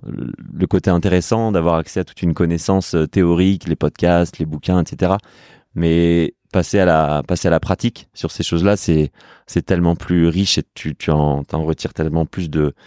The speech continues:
de sagesse que le fait là, d'a-, d'avoir vécu ce truc-là, je, c'était vraiment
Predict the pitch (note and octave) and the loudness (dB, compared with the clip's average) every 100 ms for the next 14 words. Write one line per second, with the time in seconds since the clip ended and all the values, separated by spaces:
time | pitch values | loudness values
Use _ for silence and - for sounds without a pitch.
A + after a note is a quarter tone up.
0 | - - _ D#2+ D2+ E2 D#2+ A#2 - - | -20 -20 _ -6 -2 -2 0 0 -2 -14
1 | _ _ _ _ _ E2+ E2+ A2+ - E2+ | _ _ _ _ _ -2 0 0 0 0
2 | D#2 D#2 F2 E2 D#2+ F2 C3 - B2+ - | 2 0 0 -2 -4 -2 -2 -2 -6 -4
3 | - - A2+ B2 F2+ E2 E2 D#2 - _ | -4 -2 0 0 0 0 0 -2 -6 _
4 | - _ - - D#2+ D#2 F2 G2+ G#2+ | -20 _ -14 -2 -2 -2 0 2 2